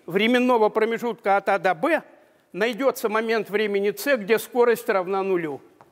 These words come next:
Так что с точки зрения физической, вот иногда даже какие-то, наверняка это и в школе вы имели с этим дело, какие-то теоремы математические удобно доказывать, как бы, исходя,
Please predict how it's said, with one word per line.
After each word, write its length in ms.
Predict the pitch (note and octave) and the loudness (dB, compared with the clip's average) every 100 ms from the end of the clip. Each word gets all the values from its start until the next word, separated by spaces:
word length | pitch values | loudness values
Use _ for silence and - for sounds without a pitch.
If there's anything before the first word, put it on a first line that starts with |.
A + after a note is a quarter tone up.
| _ - _ - _ _ - _ - - | _ -20 _ -20 _ _ -20 _ -20 -2
Так 120 | F#3+ | 0
что 160 | - G#3 | 2 0
с 60 | |
точки 260 | - A#3 - | 2 0 2
зрения 300 | G3 G#3+ G#3 | 2 2 0
физической, 640 | - G#3+ A#3+ B3+ E3 - D3 | 0 -2 -2 -2 -6 -4 -4
вот 220 | E3+ F3+ | -2 2
иногда 340 | F3+ E3+ F#3 | 2 2 0
даже 380 | E3+ F3 F3 E3 - - - _ _ | 2 0 0 -2 -6 -20 -20 _ _
какие-то, 680 | F3+ F3 G3+ G3 - D#3+ D3+ - _ _ _ _ _ | -4 -2 -2 -2 0 0 -2 -8 _ _ _ _ _
наверняка 420 | - F3 F#3 G3 F#3+ | -4 0 2 4 2
это 160 | F3 | 2
и 60 | D3+ | -4
в 60 | |
школе 280 | - A#3+ A3+ | -6 -4 0
вы 240 | G3 F#3 - - - - - | 2 2 -2 -16 -20 -20 -6
имели 260 | E3+ F3 E3 | 2 2 2
с 80 | F3+ | -2
этим 220 | D#3+ E3+ | -2 2
дело, 160 | D#3+ | 2
какие-то 400 | D3 E3+ G3+ F3 | 2 0 0 0
теоремы 420 | D#3 F3 E3+ G#3+ F3+ | 2 2 4 2 2
математические 960 | E3 E3 E3 D#3 A3+ - - C#3+ C#3 - - - - | 0 0 -2 -2 -4 -6 -6 -4 -4 -8 -20 -20 -4
удобно 540 | G3 D#3 A3+ G3+ G3+ D#3+ | -2 2 2 4 2 2
доказывать, 640 | E3 F#3 G#3 F#3 F3+ F3 | 0 2 2 2 0 -2
как 140 | F3 E3 | -4 -2
бы, 260 | D3+ E3 - - - _ _ _ _ | 0 0 -2 -20 -20 _ _ _ _
исходя, 580 | - - F3 D#3 F3+ F3 | -6 0 2 4 4 2